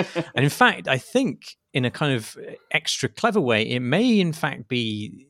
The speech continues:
Speaker 2: uh, Peter Greenaway's sort of, like, making an extra sort of artistic confabulation on top of the movie itself,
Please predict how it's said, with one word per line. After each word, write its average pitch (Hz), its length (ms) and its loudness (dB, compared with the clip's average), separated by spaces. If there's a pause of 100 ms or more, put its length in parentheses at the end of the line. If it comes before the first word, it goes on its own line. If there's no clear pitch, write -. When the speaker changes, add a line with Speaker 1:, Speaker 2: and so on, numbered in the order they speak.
(160)
Speaker 2:
uh, 190 480 -18
Peter 120 260 -4 (460)
Greenaway's 110 640 0
sort - 320 -4
of, 98 100 -10
like, 107 140 -4 (120)
making 135 400 0
an 113 140 -2 (100)
extra 151 440 -2
sort - 260 -4
of 123 200 -4 (580)
artistic - 960 -4 (180)
confabulation 113 1040 -2
on 117 160 -4
top - 420 0
of 113 140 0
the 117 60 -2
movie 113 420 -2
itself, - 680 -6